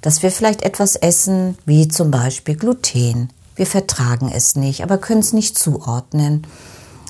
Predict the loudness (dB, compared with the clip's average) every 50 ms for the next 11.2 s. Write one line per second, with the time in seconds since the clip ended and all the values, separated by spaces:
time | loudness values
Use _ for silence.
0 | -20 -20 -20 _ _ 4 6 6 6 6 4 0 -2 -4 -6 -12 -18 -20 _ _
1 | _ _ _ _ -20 -20 -14 -8 -6 -6 -6 -6 -8 -4 -2 0 0 2 0 0
2 | 0 -2 -2 -2 -4 -6 -10 -16 -20 _ -20 _ _ -20 _ -20 -20 _ _ _
3 | _ _ 4 4 6 6 6 4 4 4 2 2 2 2 2 4 4 6 6 4
4 | 2 0 -6 -6 -6 -2 0 2 2 2 2 2 2 4 4 4 4 2 0 -2
5 | -2 -8 -20 -20 -20 -20 -20 -20 -20 _ _ 0 0 2 4 4 4 4 4 0
6 | 0 2 2 2 2 0 0 0 2 4 4 4 2 0 -2 -2 0 2 0 2
7 | 0 0 -4 -6 -10 -12 -6 -2 0 0 0 -2 -2 -2 -2 -2 -2 -2 0 2
8 | 2 2 0 -2 -8 -10 -16 -16 -16 -10 -8 -8 -6 -4 -4 -6 -4 -4 -4 -6
9 | -6 -6 -8 -6 -2 -2 -2 -2 -4 -8 -6 -4 -2 -2 -2 -2 -2 -2 -2 -2
10 | -4 -4 -2 -2 0 0 0 0 -2 0 0 0 -2 -2 -4 -4 0 2 4 4
11 | 4 2 0 -6